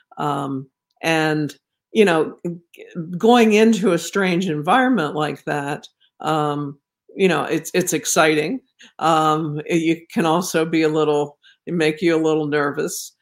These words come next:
Um, but I, I like to think of it as mostly good nervous. Um, and, uh, you can certainly learn a lot,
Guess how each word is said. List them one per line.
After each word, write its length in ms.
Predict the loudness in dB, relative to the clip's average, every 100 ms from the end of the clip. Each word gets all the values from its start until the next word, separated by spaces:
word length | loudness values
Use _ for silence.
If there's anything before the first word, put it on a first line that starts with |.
| _ -4
Um, 360 | -2 -2 -4 -4
but 140 | 0
I, 180 | 2 2
I 120 | 0 2
like 240 | 0 -2
to 80 | -6
think 260 | -4 -4
of 140 | -4 -4
it 80 | -6
as 160 | -6
mostly 380 | -4 -4 -4 -8
good 320 | -4 -2 -2
nervous. 520 | -4 -4 -6 -8 -12 -18 _ -12
Um, 580 | -2 0 0 -2 -6 -12 _ _ _
and, 540 | -2 0 2 0 -2 -4 -6
uh, 60 | -4
you 260 | -2 -4 -4
can 160 | -6
certainly 480 | -6 -4 -4 -4 -4
learn 300 | -2 -2 -2
a 80 | -2
lot, 400 | -4 -6 -8